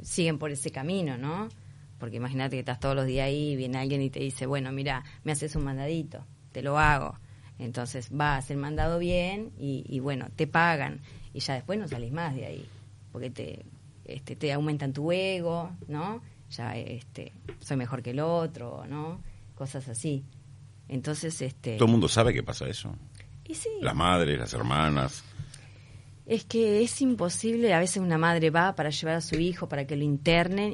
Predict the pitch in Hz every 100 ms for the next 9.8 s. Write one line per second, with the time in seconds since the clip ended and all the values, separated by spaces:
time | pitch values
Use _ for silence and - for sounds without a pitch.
0 | - 147 139 151 160 160 180 185 208 202
1 | 160 151 160 165 185 196 185 156 - 175
2 | 185 147 127 - - - 143 147 147 143
3 | 139 131 82 - - - - - - -
4 | - 147 156 170 156 156 151 165 147 151
5 | 156 160 156 147 165 180 226 170 156 147
6 | 135 - - 170 208 - 185 160 190 -
7 | 160 - - - - - 165 185 208 208
8 | - 170 165 151 202 240 220 226 214 214
9 | 214 214 214 214 214 226 240